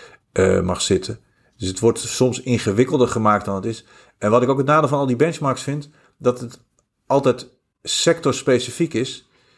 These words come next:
Dus je kan ook gewoon, ehm, het meest duurzame tabaksbedrijf zijn. Eh, en je kan ook, eh, het meest klimaatvriendelijke, eh, eh, de meest klimaatvriendelijke vliegmaatschappij zijn. Dan ben je binnen je eigen sector,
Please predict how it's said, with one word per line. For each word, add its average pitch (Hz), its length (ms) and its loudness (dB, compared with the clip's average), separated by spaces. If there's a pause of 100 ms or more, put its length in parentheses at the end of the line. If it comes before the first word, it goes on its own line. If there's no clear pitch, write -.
(140)
Dus 127 160 -6
je 156 80 -2
kan 156 240 2
ook 160 200 4
gewoon, 127 540 2
ehm, 117 600 2 (380)
het 113 140 0
meest 127 420 0
duurzame 131 600 0
tabaksbedrijf 113 920 0
zijn. 92 420 -6 (140)
Eh, 95 400 -4 (560)
en 120 140 2
je 123 80 4
kan 123 200 2
ook, 131 340 2
eh, 113 500 2 (200)
het 110 140 -2
meest 120 260 2
klimaatvriendelijke, 117 1120 2
eh, 90 120 -6
eh, 87 500 -6
de 95 60 -6
meest 113 180 0
klimaatvriendelijke 113 680 0
vliegmaatschappij 110 1080 -4
zijn. 95 320 -10 (460)
Dan 101 120 -8
ben 120 120 6
je 113 140 2
binnen 147 260 4
je 123 80 4
eigen 123 260 0
sector, 139 520 -4